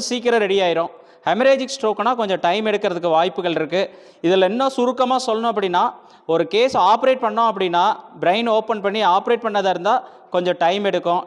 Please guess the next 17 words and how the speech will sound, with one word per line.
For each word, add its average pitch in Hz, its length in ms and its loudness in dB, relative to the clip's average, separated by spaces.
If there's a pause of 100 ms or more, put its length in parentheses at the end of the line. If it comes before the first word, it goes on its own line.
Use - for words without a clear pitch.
(100)
நான் 220 280 4
ஆப்ரேட்டிவ் 202 420 0
கேஸா 185 240 -2
இருந்தா 180 180 -2 (100)
சீக்கிரமா 208 460 -2
ரெடி 175 140 -2 (120)
ஆகும். 156 220 -4 (320)
அதுல 185 240 2
இன்னும் 254 260 0
நிறைய 233 260 2
பேர் 220 160 0
என்ன 214 180 -4
சொல்றாங்க, 190 340 -2 (440)
ஆறு 220 260 4
மாசத்துக்குள்ள 226 540 0
ரெடி 196 160 0 (100)
ஆனா 190 140 0